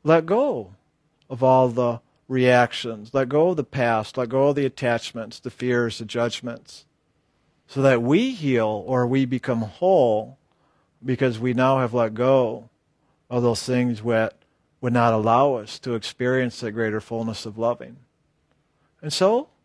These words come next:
that's what we've done, and we continue to do. And the wonderful thing is, and it's just such a blessing for myself and Jim to see, that as we live that ourselves and share that with others, we see others doing that as well.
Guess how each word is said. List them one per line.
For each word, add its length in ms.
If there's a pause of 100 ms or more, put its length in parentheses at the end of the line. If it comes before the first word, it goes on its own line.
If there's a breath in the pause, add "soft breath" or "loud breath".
(420)
that's 260
what 140
we've 180
done, 420 (300)
and 180
we 260 (280)
continue 540
to 180
do. 420 (400)
And 100
the 80
wonderful 420
thing 260
is, 300
and 140
it's 180
just 140
such 240
a 40
blessing 520
for 440
myself 520
and 100
Jim 200
to 60
see, 440 (500 soft breath)
that 140
as 120
we 140
live 240
that 160
ourselves 640
and 120
share 320
that 160
with 120
others, 440
we 80
see 240
others 320
doing 240
that 120
as 160
well. 400